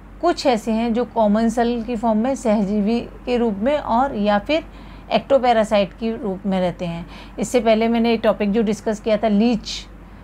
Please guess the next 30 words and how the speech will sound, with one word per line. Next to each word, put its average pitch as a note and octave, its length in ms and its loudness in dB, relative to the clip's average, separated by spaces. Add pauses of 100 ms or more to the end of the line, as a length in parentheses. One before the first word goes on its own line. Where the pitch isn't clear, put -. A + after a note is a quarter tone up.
(100)
तो A#3 60 -2
leech A#3 280 2
जो C4 120 4
है C4 80 4
वो C4 120 4
एक्टोपैरासाइट A#3 840 2
है, F#3+ 120 -10 (640)
तो B3 80 -2
वो C4 240 2 (160)
ectoparasite B3 840 2
है, A#3+ 60 2
means A#3+ 460 0
दूसरे A3+ 340 0
पे C4+ 160 2
depend A3+ 480 2
है A3+ 400 0
या A3+ 300 2 (380)
host C4+ 260 4
पर C4+ 160 4
depend A3+ 360 0
करती A3 280 -2
है A3+ 60 -2
food G#3 320 -4
के F3+ 140 -6
लिए। - 200 -12 (540)
तो B3 140 2 (520)
दोनों G#3 340 4
तरह B3 200 2
के, A#3+ 480 -2
अ, A3 60 -2